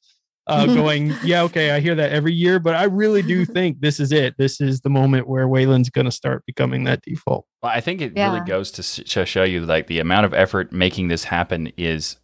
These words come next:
Speaker 3: so impressive, and we just have to acknowledge the fact that, like, we, we talked about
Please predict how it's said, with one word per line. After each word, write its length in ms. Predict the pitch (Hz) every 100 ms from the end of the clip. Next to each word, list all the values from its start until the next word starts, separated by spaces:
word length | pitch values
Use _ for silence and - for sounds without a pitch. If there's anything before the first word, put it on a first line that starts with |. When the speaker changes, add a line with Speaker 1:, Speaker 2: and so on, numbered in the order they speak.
| -
Speaker 3:
so 200 | - 98
impressive, 540 | 92 - 92 - 95 -
and 220 | 85 82
we 100 | 87
just 200 | 85 92
have 180 | 107 104
to 200 | - 87 -
acknowledge 440 | 85 - 85 - -
the 60 | -
fact 180 | 78
that, 120 | 76 -
like, 220 | 80 90
we, 120 | 98
we 120 | 107
talked 240 | 104 131 123
about 280 | 113 98